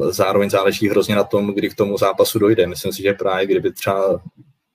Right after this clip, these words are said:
to je taková spekulace moje, vzal Carlos ten zápas teď, kdy je, jako si myslím, hodně dobře připravený, navzdory nějakým zdravotním problémům, že by to, že bych možná řekl něco jiného. Ale po-, čím díl bude čekat, tím víc si myslím, že se zvyšují šance Viktora,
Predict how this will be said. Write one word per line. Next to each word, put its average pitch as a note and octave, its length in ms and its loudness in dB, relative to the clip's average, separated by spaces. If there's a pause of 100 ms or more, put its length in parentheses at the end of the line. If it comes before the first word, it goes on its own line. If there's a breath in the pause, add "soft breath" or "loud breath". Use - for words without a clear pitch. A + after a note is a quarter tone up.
(100)
to D#2 40 -4
je D#2+ 80 -8
taková E2 300 -10
spekulace - 560 0
moje, F2+ 180 0
vzal F2 300 0
Carlos F2+ 280 0
ten F#2 140 -6
zápas F#2+ 400 0
teď, - 220 0
kdy F2+ 160 -2
je, F#2 160 4
jako F2+ 200 -2
si F#2+ 120 -8
myslím, F#2+ 300 -8
hodně F2+ 300 -6
dobře F#2 220 -2
připravený, F2+ 600 -4
navzdory F2+ 400 -6
nějakým F2+ 360 -6
zdravotním F2 420 -4
problémům, F2 480 -6 (560 loud breath)
že - 200 -2
by F2+ 140 0
to, F#2 520 2
že F2 120 -4
bych F2+ 140 -4
možná F#2 300 -6
řekl F#2 220 -6
něco F#2 240 -6
jiného. F#2 340 -6 (340 loud breath)
Ale F#2 100 -2
po-, G2 160 0
čím G2+ 240 0
díl A2 160 2
bude A2+ 160 6
čekat, A2 400 0 (100)
tím G#2 240 0
víc G#2+ 200 -6
si A2 80 -4
myslím, G#2 260 -6
že G#2 80 0
se A2 140 -4
zvyšují G#2 440 -2
šance G2+ 300 -2
Viktora, G2 400 -2